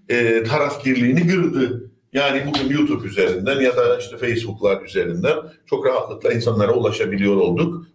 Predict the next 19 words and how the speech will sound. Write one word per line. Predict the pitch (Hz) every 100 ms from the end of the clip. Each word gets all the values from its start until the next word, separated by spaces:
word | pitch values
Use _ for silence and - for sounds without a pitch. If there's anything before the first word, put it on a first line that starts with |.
| -
Bunlar | 135 120
oldukça | - 117 117 127
önemli | 156 139 117 113 110
diye | 95 95
düşünüyorum. | 90 107 92 85 80 - - - -
E, | 127
ülkemizde | 131 135 156 160 151 143 170
de, | 175 160 190 190 - _ _
e, | 127 127 123
ne |
yazık | 147 120 - -
ki | 143
basın, | - - 139 139 - _ _ _
e, | 117 110 107
medya | 107 - - 104 104
el | 113 101
değiştiriyor, | 95 98 - 90 98 -
el | 113 110
değiştirdi. | 98 95 - 85 - - -